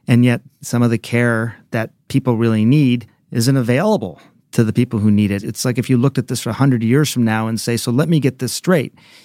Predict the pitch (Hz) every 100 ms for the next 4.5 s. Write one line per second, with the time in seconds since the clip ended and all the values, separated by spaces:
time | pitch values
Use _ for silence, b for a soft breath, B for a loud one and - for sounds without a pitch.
0 | b - 127 123 143 165 165 131 139 139
1 | 127 - 120 104 110 - 123 120 113 120
2 | 139 143 135 - - 123 127 139 139 -
3 | 127 123 117 120 120 113 120 117 104 123
4 | 107 - - 123 135